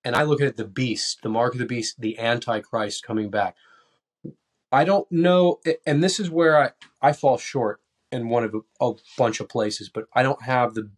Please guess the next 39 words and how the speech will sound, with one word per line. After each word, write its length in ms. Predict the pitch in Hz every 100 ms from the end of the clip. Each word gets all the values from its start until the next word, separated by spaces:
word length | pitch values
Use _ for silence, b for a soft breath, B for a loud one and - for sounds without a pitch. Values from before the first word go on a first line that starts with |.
| _
biblical 440 | 131 120 123 - 120
understanding 840 | 117 110 - - 120 120 123 117 117
off 140 | 113
the 80 | 113
top 220 | 123 120
of 40 | 113
my 140 | 113
head 320 | 110 110 104 -
to 220 | - 110
reference 560 | 107 117 - 120 110 - b b -
all 220 | 127 127
this, 200 | 135 -
but 180 | 123 - _ -
I 120 | 127
believe 600 | 117 113 135 175 160 127
that 140 | 131 -
it, 120 | -
maybe 200 | 127 143
it's 100 | -
the 120 | 113
Antichrist 600 | 131 - - 123 110 -
comes 240 | 131 123 98
back, 540 | 120 120 120 117 _ b b b b -
eh, 100 | 123 -
or 200 | 131 123
the 120 | 113
beast, 460 | 120 135 131 - -
and 140 | 117
it 140 | 127 123
is, 200 | - - _ _ _
it 100 | 120
has 120 | 110
had 180 | - 139
a 120 | 127
death 320 | - 120 127 -
blow 180 | 127 123
to 60 | 110
the 100 | 98
head. 380 | 117 123 95